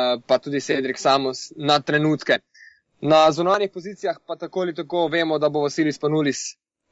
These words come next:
rojen vodja ekipe, eh, in bo zagotovo imel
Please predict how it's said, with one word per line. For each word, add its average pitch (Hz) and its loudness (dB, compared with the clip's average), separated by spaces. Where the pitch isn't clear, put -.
rojen 165 6
vodja 156 -2
ekipe, 151 -6
eh, 127 -4
in 139 -4
bo 135 2
zagotovo 139 4
imel 131 2